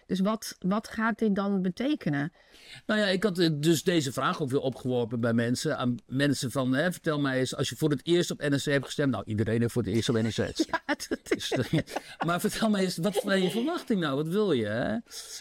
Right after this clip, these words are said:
Speaker 2: Nou ja, ik, eh, allemaal, allemaal mails natuurlijk, hebben veel mensen gebeld. Eh,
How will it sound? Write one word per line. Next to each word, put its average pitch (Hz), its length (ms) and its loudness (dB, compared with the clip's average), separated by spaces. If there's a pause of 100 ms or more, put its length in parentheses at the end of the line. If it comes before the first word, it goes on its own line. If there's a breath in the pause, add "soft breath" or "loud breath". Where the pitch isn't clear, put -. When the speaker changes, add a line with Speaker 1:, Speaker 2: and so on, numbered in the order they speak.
(100)
Speaker 2:
Nou 123 160 0
ja, 104 80 -8
ik, 110 100 -10
eh, 131 200 -2
allemaal, 143 280 -2
allemaal 135 220 0
mails 156 300 2
natuurlijk, 147 360 0
hebben 131 180 0
veel 156 80 2
mensen 131 260 2
gebeld. 120 520 -2 (1040)
Eh, 117 520 0